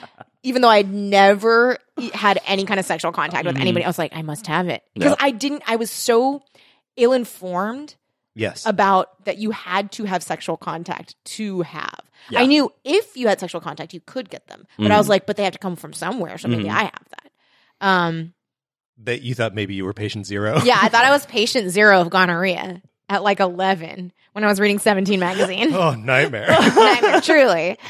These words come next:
Speaker 1: <laughs> So, I mean, but yeah, like, you, you get some telehealth, like, figure it out with Space Doctor.
Speaker 2: Mm-hmm. Careful of your sources. Don't use Seventeen magazine. Don't use
Speaker 1: No.
Speaker 2: Space Web M D.
Speaker 1: No,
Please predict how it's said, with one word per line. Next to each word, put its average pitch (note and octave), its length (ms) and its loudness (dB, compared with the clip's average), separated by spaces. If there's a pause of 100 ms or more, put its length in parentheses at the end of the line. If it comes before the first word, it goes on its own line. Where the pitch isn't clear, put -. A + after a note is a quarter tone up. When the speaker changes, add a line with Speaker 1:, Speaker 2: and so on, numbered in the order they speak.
(280)
Speaker 1:
<laughs> E4 720 2 (260)
So, D4+ 200 2
I C4 140 2
mean, C4 280 0
but A#3 200 2
yeah, A#3+ 260 6
like, F#3 240 -2
you, G3+ 320 -6 (160)
you G#3 280 -6 (920)
get A#3+ 160 0
some C4+ 100 -10
telehealth, G3+ 540 4
like, F3 220 -4
figure G#3 300 -2
it G3 60 0
out F3 140 2
with F3 80 -6
Space E3 260 -8
Doctor. D#3+ 340 -8
Speaker 2:
Mm-hmm. G2 400 -2
Careful G#2 520 2
of G#2 80 0
your A2 100 2
sources. F2+ 520 -2
Don't E2+ 180 -4
use F2 140 -8
Seventeen E2+ 420 -8
magazine. D2 460 -8
Don't C#2+ 200 -10
use E2 200 -10
Speaker 1:
No. F#3 120 -2
Speaker 2:
Space E3 120 -6
Web D#2+ 200 -2
M E2 180 -6
D. D3+ 120 -10
Speaker 1:
No, D#2+ 300 -8